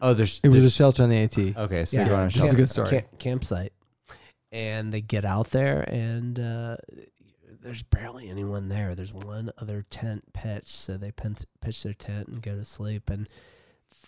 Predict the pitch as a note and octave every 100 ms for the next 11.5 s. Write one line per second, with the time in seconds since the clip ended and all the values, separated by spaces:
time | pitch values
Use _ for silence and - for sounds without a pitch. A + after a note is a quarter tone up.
0 | _ A2+ G2 G#2+ A2 A2 A2+ A2+ A2+ G#2
1 | G2+ G2 _ - G#2+ G2 G2+ G2 G2 F#2+
2 | F#2+ F#2 F#2 F#2 F#2 G#2 - - F2+ F#2
3 | _ - - G2 F#2 F2 F#2 F2+ F2+ G2+
4 | F#2 G2 - F#2+ - - _ B2 A2 A2
5 | G#2+ G2 F2 B2 F3 A#2+ - _ _ _
6 | _ - - G2+ G2+ F#2+ - G2+ F#2+ G2
7 | G2+ _ _ _ _ _ _ _ _ _
8 | - A2+ A2+ A2+ - A#2+ - _ _ _
9 | _ _ _ _ _ A#2 - B2+ A2 A2
10 | G#2+ A2 G#2 F#2+ - _ D3+ A#2 G2+ A2
11 | G#2 F#2 F#2+ F2+ F2+